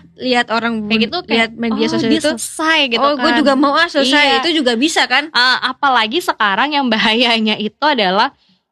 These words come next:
Speaker 2: eh, biasanya di sosial media gitu ya, atau misalkan di berita-berita itu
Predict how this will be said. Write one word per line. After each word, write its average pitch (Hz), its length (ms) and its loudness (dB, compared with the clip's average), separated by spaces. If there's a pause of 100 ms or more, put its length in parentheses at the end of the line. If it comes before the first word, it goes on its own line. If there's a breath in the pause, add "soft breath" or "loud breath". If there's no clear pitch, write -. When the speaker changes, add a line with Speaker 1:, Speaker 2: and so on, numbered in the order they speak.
(140)
Speaker 2:
eh, 240 240 2
biasanya 220 520 -2
di 240 200 -2 (500)
sosial 220 460 -4
media 208 400 0
gitu 214 160 -2
ya, 196 320 0
atau 190 160 -2
misalkan 202 320 -4
di 214 80 -2
berita-berita 185 480 -4
itu 247 160 -2